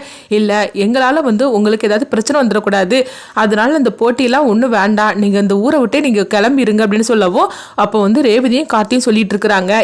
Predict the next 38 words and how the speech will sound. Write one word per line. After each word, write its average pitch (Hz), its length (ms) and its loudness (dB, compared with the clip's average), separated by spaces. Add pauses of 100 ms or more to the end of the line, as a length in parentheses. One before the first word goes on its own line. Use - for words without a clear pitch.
(180)
"எதுக்காக 359 380 0
நீங்க 240 140 2
இந்த 208 140 2
மாதிரி 226 280 2
பயந்துட்டு 226 340 2
இருக்கிறீங்க? 220 440 0 (380)
என் 202 160 0
புருஷனை 339 380 0
பத்தி 277 200 0
உங்களுக்கு 214 340 0
தெரியாது, 214 440 2 (200)
அவர் 190 280 2
ஒரு 185 180 0
வேலையில 269 400 2
இறங்கிட்டாருன்னா 240 600 0 (120)
கண்டிப்பா 226 420 2 (120)
அதுல 202 280 2
ஜெயிச்சே 285 320 2
தான் 302 140 -2
காட்டுவாரு, 208 480 2 (160)
அதனால 190 220 0 (100)
நீங்க 208 160 2
ஒண்ணும் 320 220 0
கவலைப்பட 262 380 2
வேண்டாம்" 214 200 2
அப்படிங்கவும் 202 440 2 (380)
அப்ப 208 220 2
மீனாட்சி 339 340 2
வந்து 240 160 2
சொல்லிட்டு 208 280 2
இருக்கிறாங்க, 208 220 0 (640)
"எதுக்காக 277 460 2 (140)
எங்களால 208 400 4
உங்களுக்கு 220 360 2
வீண் 240 220 2
பிரச்சனை, 214 360 2 (220)
தேவையில்லாம 254 600 2
நீங்க 226 120 4